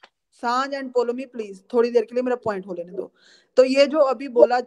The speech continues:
बोला जा रहा है, ये जो अभी बोल रहा है कि पहले अंकिता जी को धोखा मिला, पहले अंकिता ने दिया, जब नील और ऐश्वर्या को निकाला था, साथ मुनव्वर को निकाला था,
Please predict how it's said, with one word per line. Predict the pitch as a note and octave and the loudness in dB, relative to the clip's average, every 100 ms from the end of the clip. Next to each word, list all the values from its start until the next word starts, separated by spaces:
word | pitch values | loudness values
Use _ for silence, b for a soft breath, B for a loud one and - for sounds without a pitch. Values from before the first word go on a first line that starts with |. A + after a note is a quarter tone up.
| _ | _
बोला | G3+ A3 A#3 | 0 0 2
जा | B3 A#3 G#3+ | 0 0 -2
रहा | A3 | -2
है, | A#3 | -4
ये | B3 A#3+ | -6 -2
जो | A#3+ | -2
अभी | A3+ | -2
बोल | G3+ A3 | -2 -2
रहा | A3+ | -2
है | |
कि | B3 | -6
पहले | C4 B3 A#3 B3 C4 | -6 -4 -4 0 0
अंकिता | D#4 B3 A#3 A#3 B3 C4+ | 0 -6 -12 -12 -4 -4
जी | A3 A#3+ | -4 -10
को | A#3+ B3+ | -8 -4
धोखा | C4 A3+ G#3 A3+ A#3+ | 0 0 -2 -4 -6
मिला, | A3 G#3 G#3 | -8 -8 -8
पहले | F3 _ - C4+ D4+ | -8 _ -2 -2 -2
अंकिता | C4+ C4 C4+ D#4+ | -8 -12 -4 -4
ने | D4 | -4
दिया, | A3 G3 - - | -8 -12 -10 -2
जब | A#3 B3 | 0 2
नील | B3+ A#3+ B3+ C#4 | 0 -4 -2 0
और | C4+ | 0
ऐश्वर्या | C4 A#3 A#3 A#3+ | -4 -6 -4 -4
को | C4 | -6
निकाला | C4 B3 G#3+ A3 | -8 -4 -2 -2
था, | A#3 B3 | -4 -6
साथ | C#4 C4+ | -6 -8
मुनव्वर | B3+ A#3+ A3 B3+ | -8 -10 -4 -4
को | D4 | -4
निकाला | D4 B3 G3+ F#3 | -10 -8 -8 -10
था, | F#3 | -18